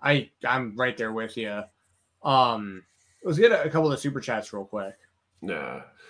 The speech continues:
Speaker 2: Michael, this is one has to make you think. Um, appreciate the super chat, Michael. What are your guys' top five theme song entrances of all time in pro wrestling?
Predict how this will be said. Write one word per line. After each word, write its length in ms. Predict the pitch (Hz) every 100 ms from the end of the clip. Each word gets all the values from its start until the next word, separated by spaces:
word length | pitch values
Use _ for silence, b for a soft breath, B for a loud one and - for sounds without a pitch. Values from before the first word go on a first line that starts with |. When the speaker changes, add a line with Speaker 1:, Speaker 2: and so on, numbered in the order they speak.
| B B B B -
Speaker 2:
Michael, 960 | 107 127 165 156 135 120 123 120 - -
this 240 | 117 131 135
is 140 | 117
one 220 | 120 117
has 320 | 117 113 110
to 80 | 117
make 300 | 107 107 104
you 80 | 107
think. 540 | - 113 107 104 - b b b b b
Um, 640 | 110 113 110 104 98 95 -
appreciate 340 | 147 139 139
the 80 | 110
super 200 | - 127
chat, 220 | 113 120
Michael. 640 | 117 123 123 123 120 - -
What 680 | 104 110 131 147 - - - 120
are 240 | 123 127
your 320 | 127 120 117
guys' 400 | 110 117 117 113
top 320 | 127 123 -
five 280 | 131 127 156
theme 240 | 123 120 117
song 340 | 123 113 110
entrances 360 | 113 107 113 107
of 100 | 104
all 200 | 104 101
time 240 | 107 104
in 100 | 95
pro 220 | 104 92
wrestling? 560 | 90 87 - 85 82